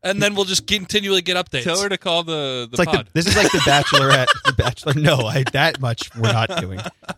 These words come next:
Speaker 1: Hey, I'm on this podcast
Speaker 2: <laughs>
Speaker 1: right now.
Speaker 2: Wanna call the Hunt of Lincoln hotline?
Speaker 1: I, yeah, I mean, it would be a pretty hotshot move to say that you were on the,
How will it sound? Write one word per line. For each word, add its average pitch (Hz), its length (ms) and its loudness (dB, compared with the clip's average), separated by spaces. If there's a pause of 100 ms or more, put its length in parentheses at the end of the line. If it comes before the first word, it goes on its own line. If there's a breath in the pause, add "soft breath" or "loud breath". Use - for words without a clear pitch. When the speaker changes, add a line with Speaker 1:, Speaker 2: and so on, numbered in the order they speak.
(1300 loud breath)
Speaker 1:
Hey, 339 160 2
I'm 302 80 2
on 359 100 0
this 359 160 0
podcast 226 840 0
Speaker 2:
<laughs> 190 40 -4
Speaker 1:
right 190 200 -2
now. 185 340 -4
Speaker 2:
Wanna - 140 -10
call 247 260 -8
the 170 460 -6
Hunt 175 140 -12
of 170 100 -14
Lincoln 175 180 -16
hotline? 175 320 -16 (1120)
Speaker 1:
I, 226 220 0 (360)
yeah, 117 260 -2 (120)
I 175 100 0
mean, 190 300 0
it 214 140 2
would 214 200 0
be 175 600 0
a 160 80 0
pretty 190 220 -2
hotshot 156 460 -2
move 151 400 -6 (260)
to 160 120 -2
say 151 340 0
that 139 220 -4
you 139 240 -4
were 139 160 -2
on 135 160 -4
the, 120 120 -12